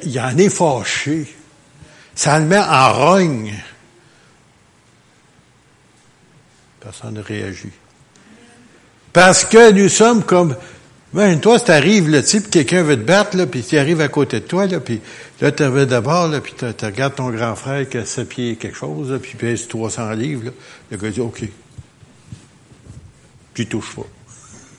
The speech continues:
Pourquoi ? Pas parce que c'est toi. C'est parce que l'autre en arrière, qui fait peur. Et c'est Dieu qui nous protège.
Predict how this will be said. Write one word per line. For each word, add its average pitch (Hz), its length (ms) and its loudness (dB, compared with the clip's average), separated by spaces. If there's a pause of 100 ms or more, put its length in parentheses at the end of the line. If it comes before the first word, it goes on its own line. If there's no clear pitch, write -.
(520)
Pourquoi ? 185 380 2
Pas 175 300 -6
parce 139 260 -4
que 156 100 -6
c'est 131 200 -6
toi. 262 380 2 (560)
C'est - 200 -12
parce - 220 -12
que 110 100 -10
l'autre 143 320 4
en 123 100 0
arrière, 151 840 4 (100)
qui 120 100 -8
fait 107 180 -8
peur. 131 520 0 (1040)
Et 110 60 -6
c'est 127 200 -6
Dieu 160 500 -4 (120)
qui 120 200 -8
nous 135 220 -6 (320)
protège. 123 1400 -18